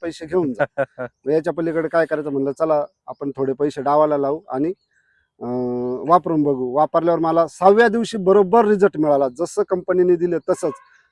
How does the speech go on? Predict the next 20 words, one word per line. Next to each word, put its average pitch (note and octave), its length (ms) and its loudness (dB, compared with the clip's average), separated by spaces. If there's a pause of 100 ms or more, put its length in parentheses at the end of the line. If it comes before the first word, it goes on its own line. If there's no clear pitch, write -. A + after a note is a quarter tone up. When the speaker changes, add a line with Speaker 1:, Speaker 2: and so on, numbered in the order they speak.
Speaker 1:
नाही E3 100 -4
तर E3+ 100 0
Speaker 2:
हो. F3 80 2
Speaker 1:
इतर F#3+ 220 2
रासायनिक F3 480 2
वापरून E3+ 380 4
तुम्ही F3+ 320 0
प-, D#3+ 320 4
वीस F3+ 200 0
दिवसानंतर F3+ 680 0
तुम्हाला F3 340 2
या, D#3+ 120 4
वीस C#3 360 0
दिवसापर्यंत E3+ 520 -2
याचा E3 220 -2
रिझल्ट E3+ 260 -4
मिळतो D3+ 220 -4
अशी D#3 180 -4
कंपनी F3+ 340 -2
सांगते, D#3+ 400 -4